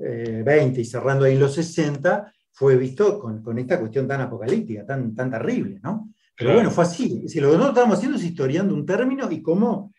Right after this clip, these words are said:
Speaker 1: se fue, eh, digamos, apropiando por los distintos públicos, fue conociendo,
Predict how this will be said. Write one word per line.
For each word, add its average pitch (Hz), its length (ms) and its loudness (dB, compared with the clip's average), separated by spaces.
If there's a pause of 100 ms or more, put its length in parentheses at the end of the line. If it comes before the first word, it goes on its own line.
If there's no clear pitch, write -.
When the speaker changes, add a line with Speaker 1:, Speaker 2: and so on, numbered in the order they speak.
(120)
Speaker 1:
se - 200 -4
fue, 160 560 2
eh, 117 1160 -8
digamos, 127 380 -2
apropiando 143 720 0
por 117 100 -4
los 117 120 -4
distintos 127 340 -8
públicos, 165 440 -2
fue 127 140 -4
conociendo, 131 720 -4